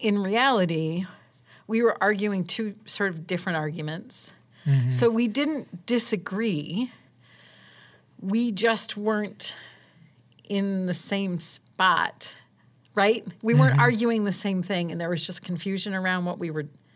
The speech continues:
Speaker 1: talking about.
Speaker 2: Right.
Speaker 1: Right? And so, of course, it's very hard to come to <laughs> agreement <laughs> when you're arguing about two different things.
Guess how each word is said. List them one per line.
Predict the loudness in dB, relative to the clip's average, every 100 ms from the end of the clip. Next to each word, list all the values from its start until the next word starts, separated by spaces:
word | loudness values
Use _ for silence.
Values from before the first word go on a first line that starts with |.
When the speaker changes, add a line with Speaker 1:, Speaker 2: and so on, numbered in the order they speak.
| _ _ _ _
Speaker 1:
talking | -2 -2 0 -4
about. | -2 -2 -2 -6 -14 -20 _ _ _ -20 -20 _
Speaker 2:
Right. | -6 -6 -8 -16 _ -2
Speaker 1:
Right? | 0 0 -2 -12 -20 _ _ -2
And | 0 2 2
so, | 2 4 2 -2 -8 _ _ _ _ _ _ _ _ _ -20 -20 -12
of | -10 -4
course, | -4 -4 -8 -18 -20 -20 -14
it's | -6
very | -6
hard | -2 -4 -4
to |
come | -6 -6
to | -6 -2
<laughs> |
agreement | 4 4 6 4 6 4 4 0 2 6 6 6 4 2
<laughs> |
when | 2 2
you're | 4 4
arguing | 4 4 2 2
about | 2
two | 2 2
different | 4 4 2
things. | 4 4 4 2 0 0 0 2 0